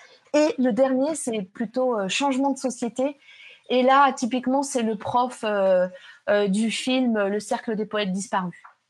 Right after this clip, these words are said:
Si vous voyez, c'est ce profil-là. Euh, on peut changer la société, euh, si on est ensemble. Euh, c'est Freinet aussi.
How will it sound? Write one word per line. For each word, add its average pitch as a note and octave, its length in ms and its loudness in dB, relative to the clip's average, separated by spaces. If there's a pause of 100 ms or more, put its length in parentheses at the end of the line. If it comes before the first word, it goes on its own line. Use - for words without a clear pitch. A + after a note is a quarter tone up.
(220)
Si - 160 -6
vous G3+ 120 -2
voyez, A3 380 -2
c'est A3+ 160 -6
ce G3+ 140 -6
profil-là. G3+ 880 0
Euh, E3+ 120 -6 (380)
on G3 120 -4
peut A#3+ 160 -2
changer G#3+ 340 -2
la G3 140 -2
société, G3+ 640 -6
euh, F3 220 -2 (300)
si - 200 -6
on G3+ 180 -4
est G3 120 -4
ensemble. F#3+ 720 -2
Euh, F3 260 0 (400)
c'est - 160 -4
Freinet A#3 460 -2 (260)
aussi. B3+ 420 -8